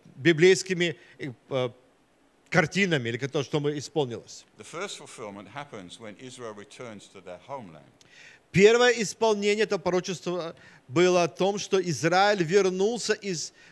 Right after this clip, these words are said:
Speaker 1: плена Вавилона обратно в
Speaker 2: In
Speaker 1: землю Израиля.
Speaker 2: in Ezra,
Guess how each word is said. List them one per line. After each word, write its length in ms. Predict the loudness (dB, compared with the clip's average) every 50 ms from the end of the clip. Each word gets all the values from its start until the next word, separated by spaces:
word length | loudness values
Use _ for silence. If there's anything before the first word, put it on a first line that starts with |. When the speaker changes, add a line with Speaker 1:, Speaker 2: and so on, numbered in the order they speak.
| _ _ 0
Speaker 1:
плена 340 | 4 6 8 8 6 6 4
Вавилона 680 | 4 4 4 2 2 2 2 2 2 2 0 -2 -4 -6 -10 -8
обратно 720 | -4 -2 -2 0 2 4 4 4 4 2 0 -2 -2 -2 -4 -8 -18 -16
в 40 | -12
Speaker 2:
In 60 | -10
Speaker 1:
землю 420 | -6 -2 0 0 0 2 2 0
Израиля. 500 | 0 0 0 0 2 0 0 -2 -6 -10 -14
Speaker 2:
in 140 | -14 -16 -14 -12
Ezra, 580 | -12 -12 -12 -12 -10 -8 -8 -8 -8 -8 -12